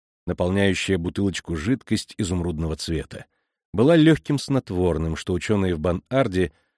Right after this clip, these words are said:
сумели извлечь из одного из ведьмачьих эликсиров,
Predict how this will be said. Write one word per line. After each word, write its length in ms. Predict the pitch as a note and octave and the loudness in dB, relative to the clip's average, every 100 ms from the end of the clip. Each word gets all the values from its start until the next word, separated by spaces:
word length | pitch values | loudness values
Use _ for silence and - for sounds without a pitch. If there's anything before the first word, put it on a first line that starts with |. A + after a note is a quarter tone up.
| _ - | _ -6
сумели 400 | - C#3 D3+ C3+ | 2 4 6 4
извлечь 440 | G2 C#3 E3 - | 4 4 2 -2
из 140 | B2 A2+ | -2 0
одного 300 | G#2 B2 D3 | 2 4 2
из 140 | A2 | 2
ведьмачьих 600 | A2 F#2 A2 B2 - A2+ - | 0 2 2 2 -2 -6 -4
эликсиров, 760 | A#2 - - E2+ C#2+ - - | -6 -6 -8 -6 -6 -12 -20